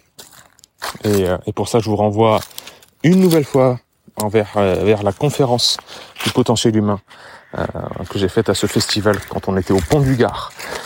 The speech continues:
qui est à retrouver sur Vérisme T V, qui, qui sera diffusée en septembre deux mille vingt-quatre. Voilà mon Slim, voilà mon frère, c'était la fin de la discussion d'hier.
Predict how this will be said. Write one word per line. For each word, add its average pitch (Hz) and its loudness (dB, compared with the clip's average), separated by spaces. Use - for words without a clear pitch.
qui 113 2
est 117 0
à 107 2
retrouver 127 0
sur 110 0
Vérisme 113 2
T 104 0
V, 92 -6
qui, 85 -2
qui 98 0
sera 98 0
diffusée 98 -2
en 92 2
septembre 98 -2
deux 87 -4
mille 90 -2
vingt-quatre. - -4
Voilà 165 2
mon 226 0
Slim, 160 0
voilà 170 4
mon 208 2
frère, - 0
c'était 156 0
la 156 2
fin 185 -2
de 185 2
la 165 2
discussion 160 -4
d'hier. 139 -2